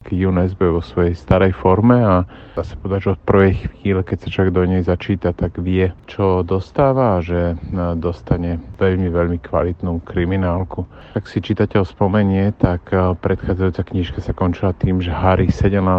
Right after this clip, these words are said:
letisku v Oslo a premýšľal nad tým, hádzal si kocku,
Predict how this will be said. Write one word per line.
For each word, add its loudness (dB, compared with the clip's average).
letisku -6
v 0
Oslo 0
a 4
premýšľal 0
nad -8
tým, -4
hádzal 0
si -8
kocku, -6